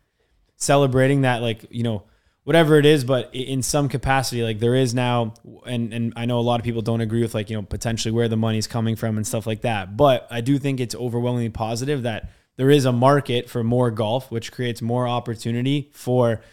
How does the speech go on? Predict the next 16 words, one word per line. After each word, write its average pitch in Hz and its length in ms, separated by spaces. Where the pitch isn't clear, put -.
younger 123 320
players 131 400
to 123 80
get 117 180
into 120 300
it, 120 240
grow 120 240
the 120 100
sport, 120 480
make 120 240
it 127 80
m-, 120 180
whatever 165 380
it 175 80
is. 117 180
Like, 110 180